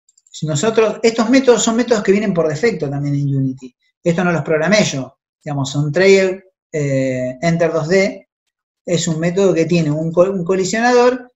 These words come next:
y que yo lo que estoy diciendo es que aquel objeto que tenga un tag llamado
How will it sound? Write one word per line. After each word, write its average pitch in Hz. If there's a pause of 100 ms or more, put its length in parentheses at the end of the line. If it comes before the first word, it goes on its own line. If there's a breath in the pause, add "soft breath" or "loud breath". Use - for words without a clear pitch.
y 160
que 165
yo -
lo 208
que 190
estoy 175
diciendo 185
es 151
que 160 (480)
aquel 185
objeto 208
que 151
tenga 208
un 202
tag 156 (280)
llamado 170